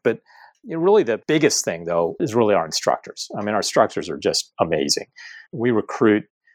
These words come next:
mostly veterans. Most of our instructors are, are Navy veterans who have retired from the Navy and, and have at least, you know, twenty plus years of experience, you know, in their fields as,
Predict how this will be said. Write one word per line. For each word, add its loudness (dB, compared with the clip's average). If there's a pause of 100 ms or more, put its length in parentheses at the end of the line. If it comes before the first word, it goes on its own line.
(180)
mostly 2 (200)
veterans. 2 (180)
Most 0
of -8
our 4
instructors -2
are, 0
are 0
Navy -2
veterans -2
who 2 (400)
have -2
retired 2 (160)
from -8
the 0
Navy 2
and, -2 (320)
and -4
have 2
at -4
least, 0
you -2
know, -2 (120)
twenty 0
plus 0
years 0 (340)
of -12
experience, -2
you -4
know, -4
in -6
their -4
fields 2
as, -4